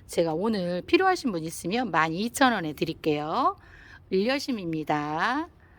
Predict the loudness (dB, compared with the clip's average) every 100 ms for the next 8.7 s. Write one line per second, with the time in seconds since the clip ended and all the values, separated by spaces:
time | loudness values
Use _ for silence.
0 | -20 -20 -6 -4 -2 -2 0 0 2 4
1 | 4 4 2 2 0 0 2 4 4 2
2 | 6 8 8 4 0 -6 4 4 4 0
3 | 0 0 0 0 -2 -2 -2 -2 0 2
4 | 2 -2 -6 2 6 6 2 -10 -18 -16
5 | -16 -14 -10 -4 -4 0 4 4 2 -4
6 | -2 2 2 4 2 2 -2 -2 2 4
7 | 2 0 0 0 2 0 -2 0 2 2
8 | 2 -2 -2 0 0 -2